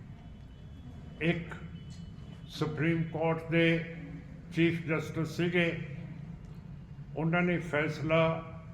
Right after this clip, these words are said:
ਹਿੰਦੁੱਤਵਾ ਦੇ ਹੱਕ ਦੇ ਵਿੱਚ ਕਰਤਾ ਤੇ ਜਾਇਜ਼ ਠਹਿਰਾਇਆ ਕਿ ਬੱਬਰੀ ਮਸਜਿਦ ਨੂੰ ਸ਼ਹੀਦ ਕੀਤਾ ਗਿਆ। ਉਹਦੇ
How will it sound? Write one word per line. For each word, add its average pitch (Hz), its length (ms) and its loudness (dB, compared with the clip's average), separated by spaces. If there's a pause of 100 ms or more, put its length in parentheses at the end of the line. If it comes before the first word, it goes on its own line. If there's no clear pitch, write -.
(800)
ਹਿੰਦੁੱਤਵਾ 160 580 2
ਦੇ 160 200 2
ਹੱਕ 143 300 0
ਦੇ 175 140 4
ਵਿੱਚ 175 260 2
ਕਰਤਾ 165 460 2 (1400)
ਤੇ 165 140 6 (120)
ਜਾਇਜ਼ 160 420 6
ਠਹਿਰਾਇਆ 156 500 8 (1200)
ਕਿ 165 100 4 (100)
ਬੱਬਰੀ 160 320 2
ਮਸਜਿਦ 160 580 0
ਨੂੰ 156 340 4 (840)
ਸ਼ਹੀਦ 151 540 2
ਕੀਤਾ 160 300 2
ਗਿਆ। 151 280 4 (3250)
ਉਹਦੇ 190 280 6